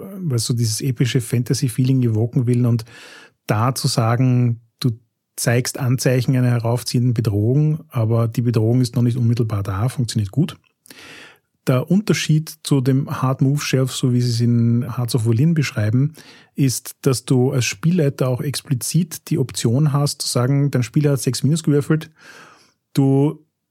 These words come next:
nennst ihm überhaupt keine Konsequenz, die passiert, sondern der Spieler hat vorher beschrieben, was er machen will.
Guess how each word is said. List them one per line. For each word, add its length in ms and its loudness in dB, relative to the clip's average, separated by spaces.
nennst 400 2
ihm 120 2
überhaupt 500 0
keine 240 0
Konsequenz, 560 -6
die 100 -10
passiert, 540 -10
sondern 600 0
der 100 0
Spieler 480 2
hat 120 0
vorher 200 0
beschrieben, 300 2
was 120 2
er 60 0
machen 340 0
will. 320 0